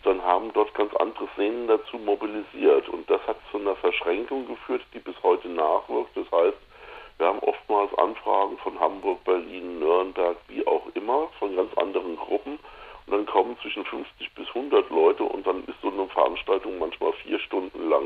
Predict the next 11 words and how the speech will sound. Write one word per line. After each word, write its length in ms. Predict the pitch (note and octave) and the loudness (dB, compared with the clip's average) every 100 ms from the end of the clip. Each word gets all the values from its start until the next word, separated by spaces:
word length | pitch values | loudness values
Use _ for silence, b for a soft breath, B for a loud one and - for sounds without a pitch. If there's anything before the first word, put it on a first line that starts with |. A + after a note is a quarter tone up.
| B1+ | 0
Also 220 | - E2 | -2 -4
ich 280 | - - - | -12 -14 -4
referiere 400 | - E2+ E2 A2 | -2 -2 -2 2
dann 160 | G#2 - | 2 2
anderthalb 540 | F#2+ F2+ - E2+ E2 | 2 2 4 2 2
bis 100 | - - - | -4 -12 4
zwei, 300 | F#2 F#2 F#2 | 6 8 6
zeige 260 | F2+ E2 F2 | 2 2 0
noch 140 | E2+ - | -4 -6
Dia, 240 | F#2+ F#2+ F#2+ F#2 - | -4 0 2 0 -2
Filmausschnitte, 800 | A2 F#2+ - D#2 D#2 - D#2+ D#2 | -4 -6 -2 -2 -2 -6 -6 -8